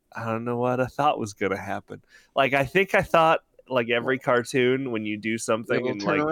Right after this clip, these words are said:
Speaker 2: around and come back to me. <laughs>
Speaker 1: or, like, you, like, in every cartoon, when you see a kid playing in the tub and it's like, "Whoa, it's this weird underwater magical thing." My fr-, I was like, "If I fucking throw this,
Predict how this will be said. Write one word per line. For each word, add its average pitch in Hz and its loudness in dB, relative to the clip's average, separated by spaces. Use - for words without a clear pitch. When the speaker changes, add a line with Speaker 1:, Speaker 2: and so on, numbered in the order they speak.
Speaker 2:
around 117 0
and 107 -4
come 139 -4
back 151 0
to 156 -6
me. 107 -6
<laughs> - -12
Speaker 1:
or, 156 6
like, 151 4
you, 165 -4
like, 135 2
in 127 -4
every 139 2
cartoon, 123 2
when 117 -4
you 110 -4
see 120 2
a 113 2
kid 113 0
playing 107 2
in 104 -4
the 110 2
tub 98 2
and 104 -4
it's 92 -6
like, 90 -6
"Whoa, 247 6
it's 220 0
this 226 -4
weird 156 2
underwater 226 4
magical 240 2
thing." 311 2
My 143 6
fr-, 180 2
I 139 6
was 135 2
like, 110 2
"If - -20
I 101 -8
fucking 104 -6
throw 123 -4
this, - -12